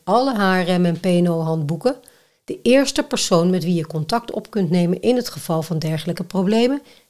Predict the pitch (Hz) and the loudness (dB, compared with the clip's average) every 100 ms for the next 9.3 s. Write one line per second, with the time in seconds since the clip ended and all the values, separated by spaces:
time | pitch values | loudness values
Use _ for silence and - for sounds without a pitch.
0 | _ 359 294 - 151 143 160 185 - 247 | _ 0 0 0 -2 -2 0 -2 2 2
1 | 185 165 165 160 _ _ _ _ _ _ | 0 -4 -10 -12 _ _ _ _ _ _
2 | - 175 170 165 175 151 156 147 156 175 | -2 2 2 2 0 -2 -4 -4 -2 -2
3 | 202 196 151 - - 247 247 - - 165 | 0 0 -2 -4 2 2 2 -2 -6 -2
4 | 180 180 196 185 - 180 190 - 254 - | -2 -2 -2 -4 -2 0 0 -2 -6 -2
5 | 190 175 - 180 277 277 226 - 170 160 | 0 -2 -4 -4 0 2 2 0 -2 -2
6 | - - 160 147 156 - 151 - - _ | -4 -6 -6 -6 -8 -8 -10 -10 -18 _
7 | _ _ 220 208 175 - 208 208 214 - | _ _ 2 2 2 2 4 4 2 -8
8 | _ 220 220 185 156 147 - 143 143 - | _ 6 6 4 2 -2 -4 -8 -8 -6
9 | 151 165 | -6 -8